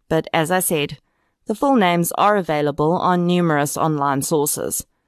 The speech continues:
so it's up to you if you want to explore that further. So we catch up with Jacoba in Johannesburg.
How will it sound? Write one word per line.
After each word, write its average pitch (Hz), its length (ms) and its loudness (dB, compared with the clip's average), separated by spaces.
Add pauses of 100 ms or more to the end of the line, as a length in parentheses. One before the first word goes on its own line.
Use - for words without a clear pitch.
(220)
so 226 200 0
it's 214 120 -2
up - 180 -2
to 170 120 -6
you 160 300 2
if 139 180 -4
you 156 80 0
want 147 200 0
to 151 100 -2
explore 139 420 -4
that 117 180 -6
further. 151 480 -2 (4000)
So - 220 0
we 240 120 0
catch 320 320 -4
up 240 180 -2
with - 220 -4
Jacoba 165 680 0
in 156 240 2
Johannesburg. 190 800 -4